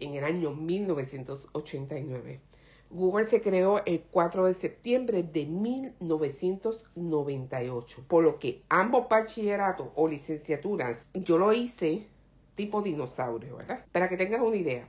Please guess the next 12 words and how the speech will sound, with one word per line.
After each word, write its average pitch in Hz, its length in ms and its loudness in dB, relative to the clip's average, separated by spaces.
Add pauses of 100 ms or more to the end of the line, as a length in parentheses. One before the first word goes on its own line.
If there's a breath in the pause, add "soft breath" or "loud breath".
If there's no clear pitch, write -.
las 175 200 4
asignaciones 185 960 0
y 175 80 -4
los 151 200 0
ensayos 160 720 -2
en 156 200 -2
donde 151 480 -2
me 165 200 0
requerían 165 600 0
sobre 147 360 -6
diez 175 400 0
referencias, 196 800 -4